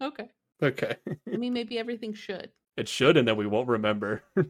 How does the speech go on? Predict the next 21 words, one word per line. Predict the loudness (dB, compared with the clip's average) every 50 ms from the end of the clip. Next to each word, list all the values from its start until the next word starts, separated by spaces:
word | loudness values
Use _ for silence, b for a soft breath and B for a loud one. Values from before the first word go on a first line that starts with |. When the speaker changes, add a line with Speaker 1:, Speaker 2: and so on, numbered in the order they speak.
| 0 0
Speaker 2:
it | 0 0 0 0 2 2 2 4 4 4 4 4 4
Speaker 1:
<laughs> | 4
Take | 2 2
Speaker 2:
did | 2 2
Speaker 1:
all | 0 2
Speaker 2:
or | 2
Speaker 1:
the | 2
Speaker 2:
not. | 2 2
Speaker 1:
serious | 2 0 0 0 -2 -2 -4 -2
Batman | -2 -2 0 0 -2 -2 -2 -2
movies | -2 -4 -4 -4 -8 -8 -8
and | -10 -8 -8 -10 -10
shove | -8 -4 -4 -4 -4 -4 -10
some | -16 -18 -18
songs | -14 -8 -8 -8 -8 -8 -14 -14 -14
in | -14 -14
there | -14 -14 -14 -14
and | -14 -14
see | -10 -10 -8
how | -8 -8
it | -10 -14